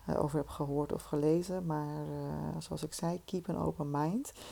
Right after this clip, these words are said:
En ga er eens, eh, mee spelen en ga, eh, kijken of je de, ehm, signs ook, eh,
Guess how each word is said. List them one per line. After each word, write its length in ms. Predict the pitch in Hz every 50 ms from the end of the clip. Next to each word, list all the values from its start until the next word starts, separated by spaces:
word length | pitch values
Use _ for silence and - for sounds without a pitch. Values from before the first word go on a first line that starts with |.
| - - - -
En 180 | - 170 165 160
ga 180 | - - 160 156
er 100 | 156 156
eens, 260 | 151 - - - -
eh, 100 | 156 151
mee 200 | 147 147 151 151
spelen 440 | 151 - - - 160 160 165 160 165
en 100 | 165 160
ga, 420 | - - - 151 147 147 151 - - - -
eh, 120 | - 160 147 156 165
kijken 340 | - - 165 160 165 - -
of 120 | 160 -
je 240 | - - 143 147 143
de, 180 | 143 143 147 147 147 147 147 147 147 147
ehm, 300 | 147 147 143 147 147 143 143 - - - - - - - - - -
signs 640 | - - - - 180 160 156 151 151 - - - -
ook, 220 | 156 156 160 160 - - - - -
eh, 320 | - 156 151 143 143 147